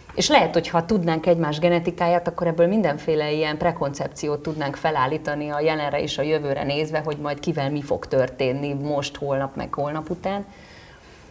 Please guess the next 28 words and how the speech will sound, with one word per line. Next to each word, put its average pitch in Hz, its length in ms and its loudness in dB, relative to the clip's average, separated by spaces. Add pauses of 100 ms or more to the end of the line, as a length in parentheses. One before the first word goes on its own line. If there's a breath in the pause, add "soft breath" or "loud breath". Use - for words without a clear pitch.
(600 loud breath)
Ö, 165 380 4 (1800)
én 185 160 4
a, 185 100 4 (920)
az - 200 0
én 226 180 4
az, 196 180 2
az 170 280 -2
most 156 360 -2
egy 170 160 2
mi, 202 440 4
de 175 120 2
majd 170 260 2
azt 170 160 -4
fogom 165 240 0
mondani, 165 320 0
hogy 156 180 -2
én, 170 360 0 (380)
nyilván 175 340 0
az 156 160 -2
én 156 160 -2
kisfiamnak 151 580 -4
van 156 120 -4
egy 147 100 -4
csodálatos 143 520 -6
édesapja, 160 580 -2
az 139 120 -4
én 135 120 -2
férjem, 170 580 -6